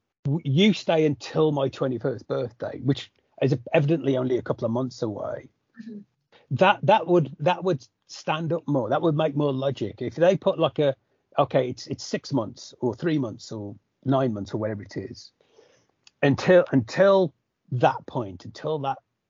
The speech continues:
Speaker 1: birthday, that deadline, and then you're free, whatever. If you decide to stay, you stay. If you don't, you don't. But that's it. That I could, I could, I could get my head around a bit more.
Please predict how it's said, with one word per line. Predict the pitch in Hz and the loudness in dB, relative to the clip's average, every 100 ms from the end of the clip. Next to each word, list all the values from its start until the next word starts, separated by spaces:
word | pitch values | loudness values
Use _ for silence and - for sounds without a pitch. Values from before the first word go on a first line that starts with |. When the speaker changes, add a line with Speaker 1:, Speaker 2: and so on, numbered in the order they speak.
| - | -12
Speaker 1:
birthday, | 127 110 - - - | -4 -4 -4 -12 -6
that | 120 123 | -4 -4
deadline, | 113 98 - - - - _ _ | -4 -4 -6 -14 -14 -18 _ _
and | 131 120 | -2 0
then | 113 | 2
you're | 110 | 0
free, | - 127 104 | 0 -2 -2
whatever. | 98 101 95 - - _ _ _ | -2 -4 -4 -8 -14 _ _ _
If | - - | -8 -6
you | 113 | -6
decide | 120 - 123 | -6 -4 -4
to | 117 | -4
stay, | 113 113 107 | -10 -8 -6
you | 104 | -8
stay. | - 107 104 | -6 -6 -6
If | 98 | -8
you | 110 | -4
don't, | 98 - | -4 -4
you | - | -8
don't. | - - _ _ - | -8 -10 _ _ -4
But | 143 117 | 0 2
that's | 113 - | 0 -2
it. | 104 - _ - | -10 -10 _ 2
That | 170 190 | 4 6
I | 156 | 2
could, | 131 143 131 | 2 -2 2
I | 139 | 0
could, | - 131 120 - _ _ _ _ _ - | 0 -4 -4 -16 _ _ _ _ _ -10
I | 135 | -4
could | 143 | -4
get | 120 - | -4 -6
my | 123 | -6
head | 120 113 | -4 -4
around | 104 98 - - | -6 -8 -10 -16
a | - | -16
bit | - - | -16 -12
more. | - - 208 | -10 -10 -12